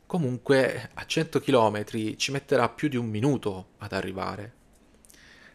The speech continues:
È un lasso di tempo troppo lungo e nessun pilota militare in uno scenario di guerra aperta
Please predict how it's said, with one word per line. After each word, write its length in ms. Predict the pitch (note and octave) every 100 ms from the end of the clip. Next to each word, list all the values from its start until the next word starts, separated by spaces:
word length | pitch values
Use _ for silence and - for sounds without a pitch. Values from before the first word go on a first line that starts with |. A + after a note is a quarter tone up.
| _
È 100 | -
un 140 | D3+ D#3+
lasso 280 | F3+ - D3
di 120 | C3
tempo 340 | D3 D#3 C3+
troppo 380 | C#3+ E3+ E3+ C3
lungo 680 | A#2+ A2+ G#2 G2+ G#2 G2+ - _ -
e 100 | B2
nessun 420 | C3+ - G#3 G3+
pilota 380 | C#3 D3 D3+ B2+
militare 800 | A#2 A#2 C3 A#2 A2 G#2+ - -
in 140 | B2
uno 180 | A#2 A#2
scenario 380 | A2+ - D#3 C3+
di 120 | A2
guerra 280 | A2+ A#2 G#2+
aperta 680 | G#2+ G#2 G#2 - C3+ C#3+